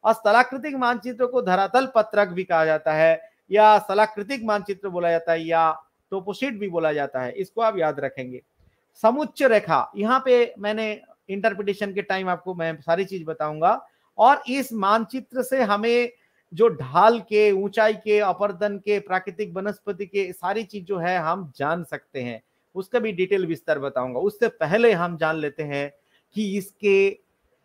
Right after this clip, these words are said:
इतिहास क्या है। इस history of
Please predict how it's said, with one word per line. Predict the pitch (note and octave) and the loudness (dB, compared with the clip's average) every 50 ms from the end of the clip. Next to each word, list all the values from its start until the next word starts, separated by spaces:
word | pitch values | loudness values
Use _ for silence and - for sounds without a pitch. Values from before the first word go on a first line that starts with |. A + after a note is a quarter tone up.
| _ _ _ _ _ | _ _ _ _ _
इतिहास | G#3+ G#3 G#3 A#3+ G#3 F3 F3+ F#3+ G3 G3 G3 - - | -4 -2 0 0 0 4 6 6 6 6 4 0 -6
क्या | - C3 A2+ | -4 -4 -4
है। | G#2+ G2+ - - _ _ _ _ _ _ _ _ _ _ A#3+ | -4 -6 -12 -20 _ _ _ _ _ _ _ _ _ _ -6
इस | C4+ C4 F#3 F3 | -6 -4 -4 -2
history | D3 G3 A3+ A3+ - - C#4+ D4+ D4+ | 0 0 -2 -2 -4 -6 0 2 2
of | D4 C4+ | 2 2